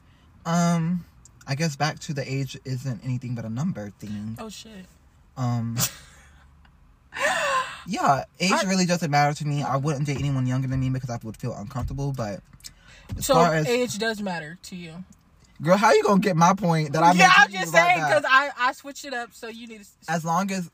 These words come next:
Speaker 1: age doesn't matter to me as long as it isn't younger
Speaker 2: Okay.
Speaker 1: than my own age.
Speaker 2: Uh-uh. But do you know how, you know what? That's a lie. Because I might, it might change because you know how I might be a cougar when I'm older. Like, do you,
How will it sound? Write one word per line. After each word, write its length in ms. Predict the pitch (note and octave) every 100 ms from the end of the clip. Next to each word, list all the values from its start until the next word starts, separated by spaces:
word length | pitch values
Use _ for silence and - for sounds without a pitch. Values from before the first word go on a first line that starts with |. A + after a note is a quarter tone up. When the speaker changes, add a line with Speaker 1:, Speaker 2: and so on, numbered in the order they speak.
| _
Speaker 1:
age 160 | F3 G#3
doesn't 220 | G#3+ G3
matter 260 | E3+ E3+ E3+
to 120 | F3
me 200 | D#3 D3
as 140 | C#3 C3
long 280 | C#3 D3 D3
as 360 | C3 B2+ B2 B2
it 80 |
isn't 240 | B2+ A#2+ A#2
younger 300 | A#2 G#2 D2 A#2 - _ _ _ -
Speaker 2:
Okay. 100 | E3+
Speaker 1:
than 100 | A2
my 220 | G#2+ - -
own 180 | G2+
age. 440 | F2+ C2+ C2 - - _ _ _ _ _ - _ _ _ -
Speaker 2:
Uh-uh. 360 | F3+ F3+ F#3 G3+ - - -
But 360 | G#3 B3+ C4 A3
do 100 | B3+
you 60 |
know 140 | D4+ D4+
how, 680 | C#4+ C4+ B3+ A#3+ A3+ G#3 - _ _ _ _ _ _ _ -
you 100 | A3+
know 120 | C#4
what? 320 | D#4 D#4 D#4 -
That's 200 | C#4 -
a 40 |
lie. 380 | B3 A#3+ A3 G#3+ - -
Because 320 | A3+ A#3 A3+
I 120 | C#4
might, 380 | C4+ A3+ B3 B3 -
it 100 | B3+
might 240 | B3 A#3+
change 300 | - A3+ A#3
because 300 | A3+ A3 G3+
you 80 | G#3+
know 140 | A3 A3
how 280 | A3 F#3+ G3 - -
I 40 | A#3
might 200 | B3 A3+
be 100 | A3
a 60 | G3
cougar 280 | - G3
when 160 | F3+ F3+
I'm 140 | F3
older. 340 | F3+ F3+ F3 G3+ _ _ _ -
Like, 480 | G3+ G3+ G3 D3+ - _ _ _ _ _ C4+
do 80 | B3+
you, 120 | C#4